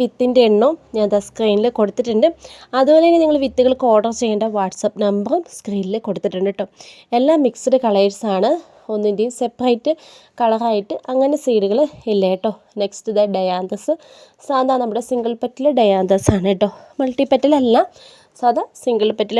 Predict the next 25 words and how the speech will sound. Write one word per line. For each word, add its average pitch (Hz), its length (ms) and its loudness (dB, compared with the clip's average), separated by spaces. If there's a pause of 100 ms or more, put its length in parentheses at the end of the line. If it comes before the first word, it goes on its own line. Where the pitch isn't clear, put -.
(120)
ഡയാന്തസിൻ്റെ 190 760 0
സീഡ്സ് 196 400 -2
ആണ് 190 160 0 (320)
അവൈലബിൾ 214 400 2
ആയിട്ട് 196 240 0
വന്നിരിക്കുന്നത്. 196 500 0 (560)
വീഡിയോയുടെ 311 340 2 (100)
എൻഡിങ്ങിൽ 285 420 2 (480)
എങ്ങനെയാണ് 254 380 2
ഞാൻ 262 160 -2
സീഡ് 247 320 0
പാകിയെന്നൊക്കെ 226 760 0
ഉള്ളത് 214 220 2 (560)
കൊടുത്തിട്ടുണ്ട് 208 460 2
കേട്ടോ. 214 200 0 (460)
അപ്പം 208 220 -6 (240)
നിങ്ങൾ 214 200 -2 (500)
അതും 226 200 2
കൂടെ 247 220 6
ഒന്ന് 277 140 0 (400)
കണ്ടു 214 240 2 (100)
നോക്കുക. 190 300 2 (1200)
ഇതൊക്കെ 254 260 4
നമ്മൾ 240 160 0 (200)
ഡയാന്തസിൻ്റെ 202 600 0